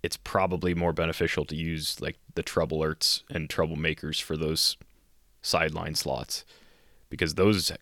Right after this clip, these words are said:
come in at no cost. Like, yeah, they can be scored, but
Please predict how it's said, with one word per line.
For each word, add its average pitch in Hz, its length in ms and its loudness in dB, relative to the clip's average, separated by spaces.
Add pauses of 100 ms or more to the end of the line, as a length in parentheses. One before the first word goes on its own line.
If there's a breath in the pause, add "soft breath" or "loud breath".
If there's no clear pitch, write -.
(140)
come 87 200 2
in 87 120 4
at 82 220 4
no 82 180 0
cost. - 520 -4 (180)
Like, - 180 0
yeah, 101 160 8
they 90 120 6
can 90 100 0
be 80 100 -2
scored, 95 580 6 (520 soft breath)
but 82 220 2